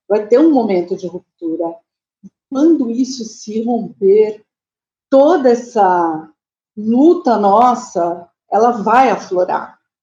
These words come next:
né? É, a gente voltou atrás <laughs> a passos largos.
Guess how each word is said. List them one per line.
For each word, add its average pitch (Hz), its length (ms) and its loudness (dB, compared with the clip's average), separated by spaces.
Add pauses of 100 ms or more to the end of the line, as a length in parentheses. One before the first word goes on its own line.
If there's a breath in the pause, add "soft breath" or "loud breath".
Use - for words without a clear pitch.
(160)
né? 92 140 -16 (760)
É, 190 300 -10 (300)
a 190 60 -6
gente 247 640 -8 (180)
voltou 262 880 0
atrás 214 1300 -6 (140)
<laughs> - 640 -20
a 180 100 -8
passos 240 420 -4
largos. 202 960 -2